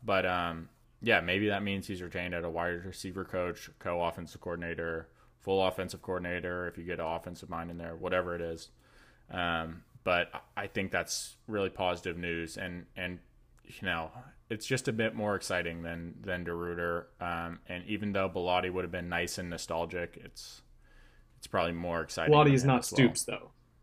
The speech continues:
Speaker 2: right?
Speaker 1: Yeah.
Speaker 2: Like, Stoops is a household name across college football and across the country. Like, Bellotti is to a very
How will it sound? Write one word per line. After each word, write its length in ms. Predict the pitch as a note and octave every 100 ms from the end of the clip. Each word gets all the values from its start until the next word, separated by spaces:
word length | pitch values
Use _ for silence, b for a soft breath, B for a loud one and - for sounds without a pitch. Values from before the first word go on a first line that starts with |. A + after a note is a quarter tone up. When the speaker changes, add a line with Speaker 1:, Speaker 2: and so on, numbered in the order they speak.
| _ -
Speaker 2:
right? 280 | A#2 A#2 -
Speaker 1:
Yeah. 100 | B2
Speaker 2:
Like, 140 | - - - C#3 C#3+ -
Stoops 380 | - G3 E3 C#3+
is 100 | C3+
a 60 |
household 420 | C3 C3+ C3+ B2+
name 220 | B2 A#2+ A2
across 400 | - A#2+ - -
college 340 | - A#2 G#2
football 300 | C3 B2+ A2+
and 100 | A2
across 280 | - A#2+ -
the 60 |
country. 460 | - B2 A#2 - -
Like, 300 | A2 G#2+ - _ - - _ -
Bellotti 500 | D#3+ E3 D3+ C3 B2+
is 180 | A#2+ -
to 300 | - B2 A#2
a 60 | B2+
very 340 | C3+ A#2+ A2+